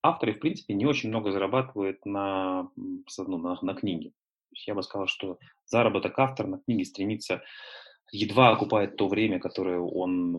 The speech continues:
инвестировал в, э, создание этой книги. И это даже касается даже самых успешных авторов.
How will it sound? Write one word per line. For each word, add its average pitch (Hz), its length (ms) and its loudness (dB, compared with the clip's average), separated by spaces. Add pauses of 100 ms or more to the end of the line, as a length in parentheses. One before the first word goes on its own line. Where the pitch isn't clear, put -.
(100)
инвестировал 87 680 -2
в, 85 360 -2
э, - 20 -10
создание 90 380 -2
этой 87 140 -12
книги. 87 260 -6
И - 80 -2
это 127 140 -2
даже 104 220 0
касается 95 340 -6
даже 95 160 2
самых 90 340 2
успешных - 460 -6
авторов. - 320 -10